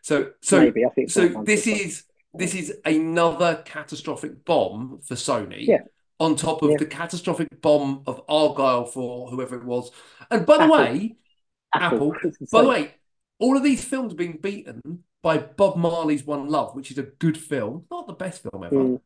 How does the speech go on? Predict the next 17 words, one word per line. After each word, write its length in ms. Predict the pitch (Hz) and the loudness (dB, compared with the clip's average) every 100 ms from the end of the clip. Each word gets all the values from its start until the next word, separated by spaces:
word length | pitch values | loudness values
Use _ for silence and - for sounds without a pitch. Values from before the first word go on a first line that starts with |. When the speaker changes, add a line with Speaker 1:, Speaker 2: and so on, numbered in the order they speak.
| - | -12
Speaker 1:
but 120 | - | -12
a 40 | |
good 240 | - 196 196 | -6 -4 -4
Speaker 2:
Mm-hmm. 180 | - 117 | -4 -4
Speaker 1:
film. 360 | 120 - - _ _ _ _ _ _ _ _ _ - | -4 -6 -10 _ _ _ _ _ _ _ _ _ -12
When 500 | 156 139 269 302 294 | -6 4 6 6 4
in 220 | - 240 | -2 -6
the 60 | 202 | -6
history 560 | 175 247 240 - 233 | -6 -8 -8 -6 -6
of 100 | 220 | -6
cinema 680 | - 202 156 131 110 143 208 220 _ _ _ _ | -4 -2 -2 -6 -8 -6 -6 -6 _ _ _ _
has 200 | 151 156 | -4 -4
a 140 | - 180 | -4 -4
superhero 800 | - - 226 - 156 143 120 | -2 -2 -2 -2 -2 -2 -4
movie 680 | 117 117 - - - 180 202 _ _ _ _ _ - | -8 -10 -12 -12 -12 -12 -16 _ _ _ _ _ 4
been 520 | 175 165 165 151 - _ _ - | 6 6 0 -6 -12 _ _ -2
beaten 760 | 214 196 - 127 113 180 220 | 0 0 -4 -6 -4 -6 -8